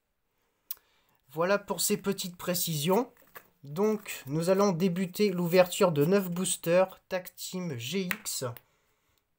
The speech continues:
Les voici. Donc, comme vous aurez pu le remarquer, j'ai découpé au ciseau le haut des boosters car, euh, les enlever avec les doigts, c'est chiant.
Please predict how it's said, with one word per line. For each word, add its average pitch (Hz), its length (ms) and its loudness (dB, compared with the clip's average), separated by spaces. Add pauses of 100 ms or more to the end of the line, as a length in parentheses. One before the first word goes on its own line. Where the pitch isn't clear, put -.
(880)
Les 175 220 -8
voici. 175 560 -6 (3500)
Donc, 156 340 -12
comme 175 480 -6
vous 160 160 -6
aurez 180 180 2
pu 196 140 -6
le 175 80 -2
remarquer, 180 680 2 (800)
j'ai 196 640 2
découpé 208 400 -2
au 226 100 4
ciseau 220 800 2
le 196 180 4
haut 220 140 6
des 196 140 2
boosters 196 640 2
car, 180 360 4
euh, 139 600 6
les 190 360 6
enlever 208 420 6
avec 180 320 0
les 175 120 2
doigts, 180 240 4
c'est 190 180 0
chiant. - 460 2